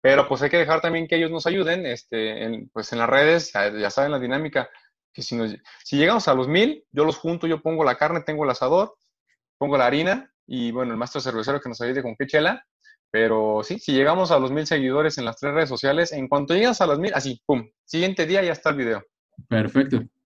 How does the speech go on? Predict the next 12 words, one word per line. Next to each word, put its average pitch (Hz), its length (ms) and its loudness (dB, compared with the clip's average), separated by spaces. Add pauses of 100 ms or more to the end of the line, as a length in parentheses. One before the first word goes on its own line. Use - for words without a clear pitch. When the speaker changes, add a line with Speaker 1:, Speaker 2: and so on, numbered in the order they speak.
(680)
Speaker 1:
Bien, 120 280 2
entonces, 147 520 -2
este, 127 720 0
pues 135 160 -4
muchas 151 260 0
gracias, 160 220 0
Chef, 160 160 0
otra 160 220 0
vez 156 180 -2 (120)
por 117 400 0
estarnos 139 300 -6
escuchando. 160 680 -2